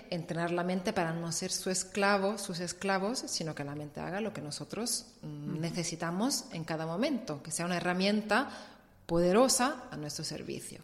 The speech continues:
Speaker 2: Ujú.
Speaker 1: Entonces, en ese sentido, a través de mindfulness y meditación, entrenamos, eh, empezar a apaciguar el mono, ¿no?
Speaker 2: Ujú.
Speaker 1: Entrenamos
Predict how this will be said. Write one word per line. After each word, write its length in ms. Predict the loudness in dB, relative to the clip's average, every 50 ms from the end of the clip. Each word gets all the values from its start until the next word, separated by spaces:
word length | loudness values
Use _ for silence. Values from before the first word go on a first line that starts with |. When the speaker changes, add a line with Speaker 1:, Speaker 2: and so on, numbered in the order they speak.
| -12 -10
Speaker 2:
Ujú. 100 | -8 -6 -4 -2
Speaker 1:
Entonces, 260 | 2 2 2 2 2 2
en 120 | 2 2
ese 160 | 4 4 4 6
sentido, 640 | 8 8 8 8 8 6 6 6 6 4 2 0 -4 -10 -12 -14 -10 -10
a 80 | -8 -2
través 260 | 2 2 2 2 2
de 80 | 2
mindfulness 500 | 2 4 4 2 2 2 0 0 0 0
y 40 | 0
meditación, 720 | 0 0 0 0 0 0 0 2 2 2 4 2 2 0 -2 -2
entrenamos, 760 | -2 -2 0 0 0 2 2 2 2 2 4 4 4 4 2 0 -6 -14 -16 -18 -10 -6
eh, 720 | -4 -2 0 0 0 0 0 0 0 0 -2 -4 -6 -8 -10 -8
empezar 380 | -6 -6 -4 -4 -2 0 2 2
a 20 |
apaciguar 680 | 2 2 -2 -2 -2 0 2 2 2 2 0 -4 -6 -6 -6
el 120 | -6 -6
mono, 380 | -4 -4 -4 -4 -4 -6 -8 -12 -16 -14 -4 -2
¿no? 200 | 0 0 2 0
Speaker 2:
Ujú. 100 | 0 -2 -4 -6 -4 -4
Speaker 1:
Entrenamos 680 | -2 0 0 2 2 4 4 4 4 4 4 2 0